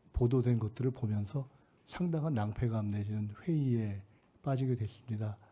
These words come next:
아까, 아, 했던 의원님께서, 어, 상식적으로 이 정도면은 납득할 수 있을 만한 것인데 납득이 안 되는 것에 대한 낭패감을 가졌다는 저의 표현에 대해서 문제를 제기하셨지만 사실이었습니다. 어, 그리고 그에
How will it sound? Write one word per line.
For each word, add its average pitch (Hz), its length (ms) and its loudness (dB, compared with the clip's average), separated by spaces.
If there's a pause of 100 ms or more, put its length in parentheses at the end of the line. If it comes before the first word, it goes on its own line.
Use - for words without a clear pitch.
(220)
아까, 123 600 2
아, 113 260 -2
했던 135 260 0
의원님께서, 120 760 2 (640)
어, 104 140 -6
상식적으로 165 600 0
이 143 80 6
정도면은 127 480 4
납득할 123 460 -2
수 - 120 -4
있을 120 240 0
만한 117 260 2
것인데 110 300 -2
납득이 120 340 0
안 107 120 2
되는 110 200 0
것에 107 200 -2
대한 107 200 -2
낭패감을 110 520 -2
가졌다는 113 600 0 (320)
저의 120 260 2
표현에 135 340 0
대해서 113 200 -2
문제를 113 400 2
제기하셨지만 113 760 -2 (420)
사실이었습니다. 107 1080 -6 (680)
어, 117 180 0
그리고 131 360 0
그에 131 260 4